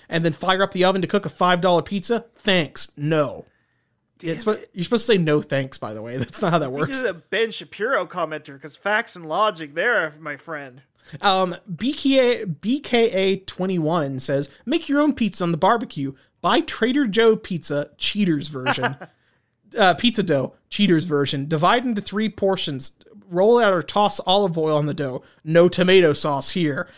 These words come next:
Speaker 1: Thick cut crumbled, uh, thick cut bacon or prosciutto. Tomatoes in a rough cut. Red onions thin sli-, uh, thinly sliced.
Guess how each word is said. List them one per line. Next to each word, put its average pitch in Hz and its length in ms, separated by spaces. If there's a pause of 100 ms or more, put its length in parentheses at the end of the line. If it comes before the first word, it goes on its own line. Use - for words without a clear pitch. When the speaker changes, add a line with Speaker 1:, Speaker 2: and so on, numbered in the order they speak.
(200)
Speaker 1:
Thick - 340
cut - 300
crumbled, 196 580 (220)
uh, 175 120
thick 277 240
cut 220 260
bacon 196 360
or 170 80
prosciutto. 165 580 (320)
Tomatoes 247 600
in 220 60
a 208 60
rough 196 280
cut. - 320
Red 202 200
onions 214 380
thin 202 220
sli-, 190 400 (120)
uh, 180 140
thinly 214 400
sliced. 175 460